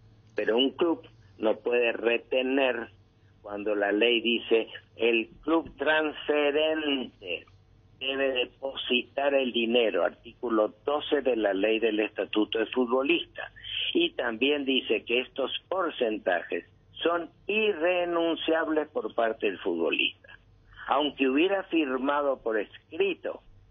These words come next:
que renunciaba a cobrar el veinte por ciento que marca la ley,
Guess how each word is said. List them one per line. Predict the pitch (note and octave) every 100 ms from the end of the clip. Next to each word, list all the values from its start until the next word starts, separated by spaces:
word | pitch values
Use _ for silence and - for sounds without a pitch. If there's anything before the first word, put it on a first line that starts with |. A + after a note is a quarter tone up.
| _ - _ _ -
que | A#2+ A2
renunciaba | A2+ A#2 B2 A2 G2 E2+ - E3 F3 C3 G#2+
a | G2+
cobrar | - F#2+ G2+ B2 C3+
el | A2+ F#2
veinte | F#2 B2+ C#3+ B2+
por | A2+ G#2+
ciento | - B2 B2+ A#2
que | G2+
marca | G2 A2+ A#2+ C3
la | B2+
ley, | B2+ G#2 G#2